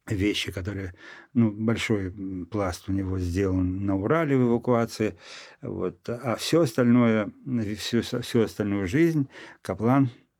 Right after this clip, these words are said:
посвятил и занимался еврейской культурой, еврейской историей, еврейской литературой. Поступив в двадцать первом году в Академию художеств, опять же, по рассказам, по совету, э, Шагала,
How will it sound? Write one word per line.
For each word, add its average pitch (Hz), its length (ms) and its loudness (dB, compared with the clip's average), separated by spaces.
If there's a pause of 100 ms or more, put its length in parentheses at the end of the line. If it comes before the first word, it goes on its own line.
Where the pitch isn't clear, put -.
(500)
посвятил 117 520 0
и 117 40 4
занимался 98 760 0 (400)
еврейской 98 580 -2
культурой, 104 480 0
еврейской 90 420 -2
историей, 113 420 0
еврейской 92 420 -4
литературой. 87 760 -4 (580)
Поступив - 640 0 (200)
в 101 120 -6
двадцать 98 320 -2
первом 98 260 -2
году 95 240 0
в 90 80 0
Академию 95 420 0
художеств, 151 680 0 (480)
опять 104 400 -4
же, 90 340 -4 (120)
по 95 280 -2
рассказам, 98 640 -2
по 92 480 -2 (520)
совету, 101 560 -4
э, 110 400 -8
Шагала, 151 600 0